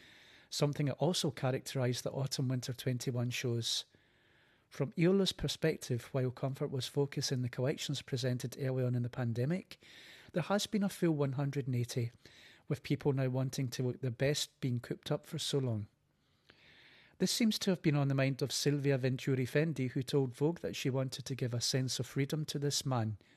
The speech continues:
this season, and it's time to break all the boundaries. Still,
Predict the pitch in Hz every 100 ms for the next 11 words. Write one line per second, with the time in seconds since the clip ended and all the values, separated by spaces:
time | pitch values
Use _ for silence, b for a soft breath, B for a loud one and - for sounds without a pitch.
0 | b - 113 - 131 139 185 175 B B
1 | B B - 147 127 151 - B B -
2 | 135 - 143 156 - 131 135 131 - 123
3 | 131 139 135 123 107 113 110 - - _
4 | _ _ _ - B B B B B B
5 | B B B - - 127 135